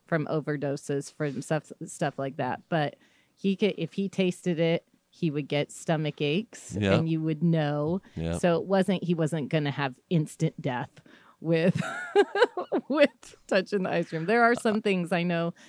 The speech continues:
Speaker 1: that allergies have just really blown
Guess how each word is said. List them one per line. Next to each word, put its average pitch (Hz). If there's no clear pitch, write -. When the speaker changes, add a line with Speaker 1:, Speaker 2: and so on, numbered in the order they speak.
Speaker 1:
that 143
allergies 165
have 147
just 143
really 156
blown 151